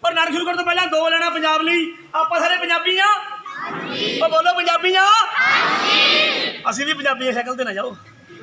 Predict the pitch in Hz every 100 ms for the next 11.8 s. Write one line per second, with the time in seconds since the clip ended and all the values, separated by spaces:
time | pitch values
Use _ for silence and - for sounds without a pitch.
0 | - - - - - 302 311 349 349 349
1 | 320 311 311 349 370 - - - 294 330
2 | 311 320 339 320 320 311 311 302 302 339
3 | 311 - - 220 294 285 302 311 311 302
4 | 294 254 294 269 240 208 196 - - 240
5 | 240 226 190 185 160 _ - _ - -
6 | 214 294 302 302 311 311 - - - 277
7 | 302 294 294 302 294 254 285 294 285 285
8 | - 208 254 247 202 185 - 240 262 294
9 | 359 359 - - - - _ _ _ -
10 | - _ _ _ - - 294 311 370 359
11 | 330 359 320 - 359 339 330 311